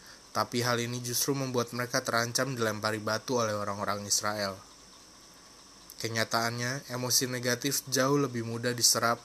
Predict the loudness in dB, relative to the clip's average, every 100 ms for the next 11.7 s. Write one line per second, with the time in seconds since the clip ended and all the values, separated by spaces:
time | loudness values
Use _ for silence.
0 | -8 -4 -4 0 0 2 -2 -2 -2 -2
1 | -2 -2 -2 -4 -6 -10 -16 -20 -20 -20
2 | -20 -20 -20 -10 -4 -4 -2 -4 0 0
3 | 2 0 2 0 0 -4 -6 -10 -14 -20
4 | -20 -6 -2 2 2 2 2 0 2 -4
5 | 0 -2 -2 -4 0 0 0 -2 -2 -2
6 | -2 -4 -6 -6 -6 -4 0 0 0 0
7 | 0 0 0 -2 -4 -4 -2 -2 -2 -4
8 | -6 -14 -20 -20 -20 -20 -16 -12 -8 -6
9 | -4 -4 -4 -4 0 0 0 -2 -4 -12
10 | -20 -20 -6 0 0 0 -4 -6 -4 -4
11 | -6 -6 -2 -2 -2 -4